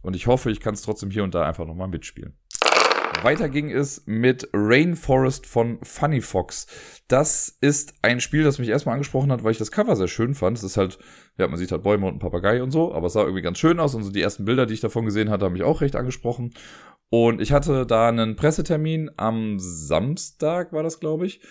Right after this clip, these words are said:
Und da habe ich dann kurz mit, äh, dem zuständigen Pressemitarbeiter gesprochen. Äh, der hat mir dann die Spiele auch ein bisschen erklärt, aber das war so lustig, weil wir im Endeffekt einfach viel mehr über, ich sag mal so,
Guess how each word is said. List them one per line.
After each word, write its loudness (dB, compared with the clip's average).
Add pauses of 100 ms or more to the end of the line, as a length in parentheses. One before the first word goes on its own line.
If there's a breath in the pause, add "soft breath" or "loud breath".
(360 loud breath)
Und -2
da 6
habe 4
ich -6
dann 0
kurz -4 (160)
mit, -4
äh, 4
dem -4
zuständigen -4
Pressemitarbeiter -4
gesprochen. 0 (440 loud breath)
Äh, 4
der 6
hat 4
mir -2
dann 0
die -4
Spiele 2
auch 2
ein -2
bisschen -4
erklärt, 2
aber 2
das 0
war 6
so 0
lustig, -2
weil 2
wir 4
im 0
Endeffekt -2
einfach -6
viel -4
mehr 2
über, 2 (300 loud breath)
ich -16
sag 2
mal 0
so, 0